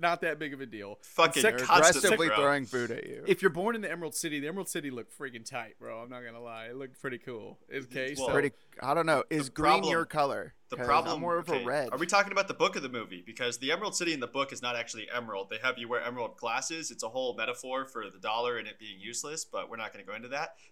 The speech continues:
Speaker 2: Um,
Speaker 1: <laughs> Nerd. <laughs> Anyway.
Speaker 2: <laughs>
Speaker 3: Wait, did you read this book, The Wild and Wonderful Oz or whatever?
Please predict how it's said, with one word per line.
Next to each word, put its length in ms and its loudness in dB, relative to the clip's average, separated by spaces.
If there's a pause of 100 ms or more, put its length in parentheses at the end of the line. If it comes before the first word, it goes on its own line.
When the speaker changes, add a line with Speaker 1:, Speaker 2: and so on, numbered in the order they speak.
Speaker 2:
Um, 560 2 (680)
Speaker 1:
<laughs> 300 2
Nerd. 200 -10 (280)
<laughs> 0 - (280)
Anyway. 280 -4 (120)
Speaker 2:
<laughs> 340 -6
Speaker 3:
Wait, 240 0
did 180 -4
you 140 0
read 320 -2
this 220 -4
book, 360 -10
The 160 -12 (240)
Wild 360 -6
and 100 -10
Wonderful 340 -4
Oz 240 0
or 80 -6
whatever? 360 -8